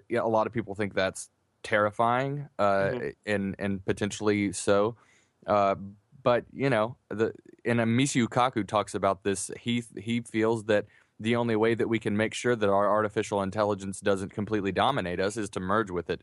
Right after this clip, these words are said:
Speaker 1: and, and allow it to advance our, uh, intelligence to superhuman abilities. You know, maybe that is the way. Maybe we're not supposed to transcend biology and we're supposed to die, but either way,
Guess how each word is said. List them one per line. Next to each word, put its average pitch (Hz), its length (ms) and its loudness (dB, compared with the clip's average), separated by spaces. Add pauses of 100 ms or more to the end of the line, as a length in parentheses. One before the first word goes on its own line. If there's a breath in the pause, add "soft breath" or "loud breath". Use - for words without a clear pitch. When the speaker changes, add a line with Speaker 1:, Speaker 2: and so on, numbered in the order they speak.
Speaker 1:
and, 92 360 -2
and 95 180 -4
allow 98 420 0
it 101 260 -4
to 98 300 -2
advance 92 600 -2
our, 98 440 2 (580 soft breath)
uh, 92 240 2
intelligence 98 560 -2
to 95 180 -2
superhuman 104 920 0
abilities. 104 640 2
You 98 80 0
know, 101 280 0
maybe 98 260 2
that 110 200 4
is 113 160 2
the 92 100 0
way. 87 200 0
Maybe 98 480 0 (360 soft breath)
we're 107 440 0
not 107 340 0
supposed 95 440 -2
to 95 200 0
transcend 95 640 -2
biology 95 640 2
and 95 140 0
we're 92 100 0
supposed 104 420 0
to 104 60 0
die, 101 380 2
but 95 180 -2
either 95 240 0
way, 101 420 2